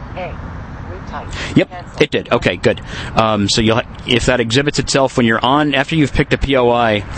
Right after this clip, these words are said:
Speaker 2: and if you don't see a button that says select button, if VoiceOver doesn't tell you that, just turn off VoiceOver and just tap once on the very top right of your screen, and then turn VoiceOver back on. Okay, now we're on the root type. And, uh, so now we can choose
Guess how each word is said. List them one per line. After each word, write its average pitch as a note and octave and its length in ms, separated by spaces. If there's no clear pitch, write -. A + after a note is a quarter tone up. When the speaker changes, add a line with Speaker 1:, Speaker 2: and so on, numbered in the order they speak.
Speaker 2:
and A#2 100
if A2 80
you A#2+ 60
don't C#3 160
see - 180
a B2 40
button B2+ 240
that A#2 100
says A2+ 360
select A#2+ 680
button, A2+ 200
if G#2+ 80
VoiceOver B2+ 340
doesn't A#2 260
tell B2+ 140
you A2+ 120
that, G#2 180
just A#2+ 180
turn D3 160
off D3 140
VoiceOver B2+ 480
and A2+ 120
just A2 200
tap C#3 260
once B2 500
on A#2 120
the G#2+ 80
very A#2+ 280
top B2 320
right A#2 240
of A2 100
your G#2+ 120
screen, G#2 400
and - 720
then A#2+ 120
turn A#2+ 220
VoiceOver A2+ 400
back G#2+ 240
on. G2 240
Okay, G2+ 240
now B2+ 180
we're F#3 120
on D#3+ 100
the C#3 80
root C3+ 200
type. G2 240
And, G#2+ 400
uh, G#2 160
so A#2 140
now A2 160
we C3+ 120
can B2+ 140
choose A2+ 500